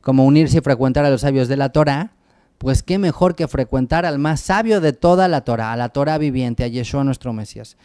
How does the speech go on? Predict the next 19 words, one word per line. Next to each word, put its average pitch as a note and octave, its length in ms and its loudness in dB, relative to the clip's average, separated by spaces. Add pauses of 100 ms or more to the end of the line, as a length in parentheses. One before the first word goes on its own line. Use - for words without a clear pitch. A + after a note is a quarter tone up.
(340)
Y F3+ 200 -4
vamos G3+ 380 0
a D3 240 2
cerrar E3 420 2
con D#3+ 140 2
lo C#3 120 4
que C3+ 140 -2
dice C#3+ 240 -2
el C#3+ 80 0
Evangelio B2+ 440 -2
de A#2+ 100 0
Juan E3 340 -2
en C#3+ 80 -2
el B2 120 -4
capítulo D#3 520 2
uno. F3+ 400 0 (480)
Juan G3+ 400 2
capítulo D3+ 540 0
uno, A#3 480 0